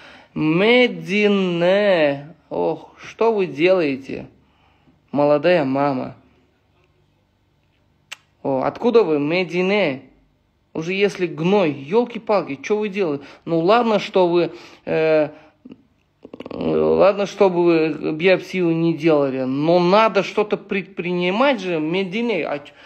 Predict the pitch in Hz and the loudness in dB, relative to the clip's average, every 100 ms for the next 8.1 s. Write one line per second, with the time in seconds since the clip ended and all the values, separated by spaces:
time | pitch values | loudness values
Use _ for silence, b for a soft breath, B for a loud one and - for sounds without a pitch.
0 | B B 151 - - 247 359 392 269 185 | B B -16 -12 2 4 4 2 2 2
1 | - - 381 381 370 370 311 - 160 202 | 0 -2 0 0 0 2 0 -2 -6 -4
2 | 403 - - 453 359 - 165 139 139 165 | -4 -4 -2 -2 -2 -4 -4 -4 -6 -8
3 | 147 143 b b b b b _ _ _ | -10 -14 b b b b b _ _ _
4 | _ _ - - _ _ _ _ _ _ | _ _ -20 -20 _ _ _ _ _ _
5 | _ _ _ _ _ _ _ _ _ _ | _ _ _ _ _ _ _ _ _ _
6 | _ _ _ _ - 175 - 247 302 240 | _ _ _ _ -6 -4 0 4 4 4
7 | - 196 220 185 160 147 170 269 285 160 | 2 2 2 0 -4 -2 2 2 2 -4
8 | 127 | -8